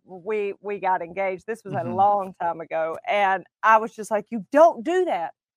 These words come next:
Speaker 1: And then I had to check myself because that was religion coming out in me.
Speaker 2: Mm.
Speaker 1: Because I was like, just because he has his eyes open and he's looking around does not mean he's not being reverent to the Spirit.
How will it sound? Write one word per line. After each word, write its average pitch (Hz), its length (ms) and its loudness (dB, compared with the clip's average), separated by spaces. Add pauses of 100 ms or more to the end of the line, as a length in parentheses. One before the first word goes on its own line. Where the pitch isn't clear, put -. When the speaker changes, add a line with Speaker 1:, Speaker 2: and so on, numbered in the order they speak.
(260)
Speaker 1:
And 330 220 6
then 339 200 0
I 359 300 2
had 247 120 -2
to 262 60 -10
check 254 280 -6
myself 254 640 -4
because 226 300 -6
that 330 180 0
was 349 200 -10
religion 240 580 -4
coming 208 260 -2
out 185 200 -6
in - 140 -6
me. 226 140 -4
Speaker 2:
Mm. 107 200 -10 (400)
Speaker 1:
Because 330 260 4
I 330 120 8
was 330 100 6
like, 285 180 2
just 381 260 -2
because 359 300 -2
he 339 180 -4
has 311 220 -2
his 262 300 -8
eyes 277 320 0
open 185 460 -4 (420)
and 262 160 4
he's 311 240 -6
looking 311 280 -2
around 254 400 -2
does 226 160 -4
not 302 200 -2
mean 320 200 -4
he's 285 280 -6
not 262 200 -2
being 226 260 -4
reverent 220 480 -2
to 202 100 -6
the 170 100 -10
Spirit. 254 460 -8